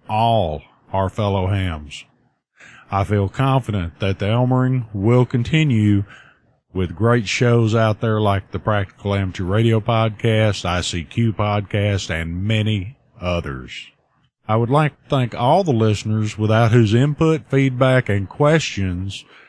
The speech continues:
this show wouldn't have been around this long. I would also like to thank those listeners that have contributed audio and articles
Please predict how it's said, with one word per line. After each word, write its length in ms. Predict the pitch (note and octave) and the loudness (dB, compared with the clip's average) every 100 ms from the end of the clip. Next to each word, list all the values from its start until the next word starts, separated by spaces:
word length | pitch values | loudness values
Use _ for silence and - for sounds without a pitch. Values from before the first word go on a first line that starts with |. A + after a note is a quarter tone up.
| _ _ - | _ _ -4
this 240 | A2 A#2 | 2 2
show 580 | - - A2 G#2+ G#2+ G2+ - - | 2 2 4 4 2 0 -6 -8
wouldn't 560 | F#2 A2 G#2+ A2+ A2+ | -2 0 0 -2 -4
have 320 | - G#2+ G#2 G2 | -6 -2 -2 0
been 320 | G#2+ G#2+ G#2+ | 0 0 0
around 580 | G#2 G#2 G2 F#2+ F#2+ F#2+ A2 | -2 -2 0 -2 -2 -6 -8
this 380 | F#2+ F2+ E2+ - | -6 -4 -4 -4
long. 560 | G2+ G#2 F#2 C#2+ C2 B1 _ _ _ _ - | -2 0 -2 -4 -12 -20 _ _ _ _ -10
I 80 | E2+ | -6
would 140 | F2 | -2
also 480 | F#2+ G#2 G2+ A2+ A2 | 0 0 0 -2 0
like 300 | A#2 A#2+ - | 0 0 -2
to 60 | |
thank 280 | A2+ B2+ B2 | -4 -2 -2
those 260 | B2+ A#2+ A#2 | -2 -2 0
listeners 580 | C3+ C3+ D3+ D3 C3+ B2+ | 0 0 -2 -4 -2 0
that 180 | C3+ | 2
have 200 | B2+ C#3+ | 2 0
contributed 600 | - C3 - D3+ C#3 B2+ | -2 -6 -4 -2 0 -2
audio 600 | A#2 B2 D3 C#3+ C3 B2 | 0 0 0 2 2 2
and 300 | A#2 A#2 D3 | 2 0 0
articles 720 | C#3+ E3 F3 - A2+ G2+ - | -2 -2 -2 -4 -4 -4 -6